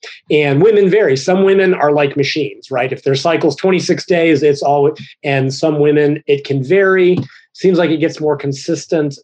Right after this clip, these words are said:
with age. Like, younger girls, it's very, uh,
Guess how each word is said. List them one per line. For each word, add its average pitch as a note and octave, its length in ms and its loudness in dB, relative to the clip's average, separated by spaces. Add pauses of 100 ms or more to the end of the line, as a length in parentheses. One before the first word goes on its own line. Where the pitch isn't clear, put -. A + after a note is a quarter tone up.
with C3+ 180 2
age. D#3 560 0
Like, B2 240 -4
younger F3 340 2
girls, D#3 520 0 (180)
it's - 160 -20
very, C#3+ 720 2 (160)
uh, B2+ 520 -2